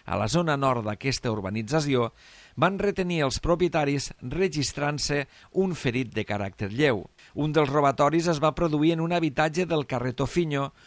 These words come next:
on un matrimoni de nacionalitat suïssa d'uns seixanta anys d'edat fou obligat a entrar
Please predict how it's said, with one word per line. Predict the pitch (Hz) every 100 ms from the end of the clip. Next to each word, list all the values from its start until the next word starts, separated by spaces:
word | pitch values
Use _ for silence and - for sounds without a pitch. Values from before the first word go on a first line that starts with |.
| -
on | - 160
un | 202
matrimoni | 202 196 165 165 175 175
de | 151
nacionalitat | 143 127 135 127 127 127 160 156
suïssa | - 131 147 - 175
d'uns | 151 160 147
seixanta | 135 156 156 135 117
anys | 117 156
d'edat | 143 120 - - - -
fou | - 196 196
obligat | 165 147 156 160
a | 156
entrar | 135 160